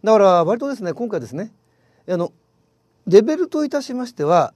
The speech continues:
例年と変わらないというね、えー、形になってます。例年と変わらない。まあ、つまりね、えー、過去に出題されたような問題、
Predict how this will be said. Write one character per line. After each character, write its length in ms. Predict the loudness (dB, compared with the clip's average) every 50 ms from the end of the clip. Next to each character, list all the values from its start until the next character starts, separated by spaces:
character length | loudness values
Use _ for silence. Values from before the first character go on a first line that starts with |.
| _ -12
例 300 | -4 0 0 2 2 2
年 200 | 0 -2 -4 -4
と 160 | -6 -10 -12 -12
変 220 | -12 -10 -8 -8
わ 100 | -6 -6
ら 80 | -6 -6
な 120 | -6 -6
い 80 | -8 -8
と 120 | -8 -8
い 160 | -6 -6 -6 -8
う 80 | -8
ね、 200 | -10 -14 -14 _ _ _
え 240 | -10 -8 -6 -6 -6
ー、 40 | -8
形 260 | -10 -12 -14 -14 -14
に 40 | -16
な 60 | -16
っ 40 | -16
て 80 | -18
ま 40 | -20
す。 140 | -20 -20 _ _ _ _ _ _ _ _ _ _ _ _ _ _ _ -10
例 160 | -8 -6 -6
年 140 | -6 -8 -10
と 80 | -12
変 120 | -14 -14 -16
わ 60 | -16
ら 60 | -18
な 80 | -20 -20
い。 20 | _ _ _ _ _ _ _ _ _ _ _ _ _ _ _ _ _ _ -10
ま 220 | -6 -2 -2 -2
あ、 40 | -2
つ 100 | -4 -6
ま 100 | -8 -8
り 60 | -6
ね、 160 | -8 -10 -10 _ _ _ _ _ 2
え 160 | 4 6 6
ー、 60 | 6
過 160 | 4 -2 -8
去 140 | -6 -6 -6
に 100 | -6 -6
出 140 | -8 -8 -6
題 160 | -4 -4 -4
さ 120 | -4 -6 -8
れ 60 | -8
た 80 | -8
よ 40 | -8
う 20 | -8
な 60 | -8
問 200 | -10 -12 -12 -14
題、 220 | -14 -16 -18 -20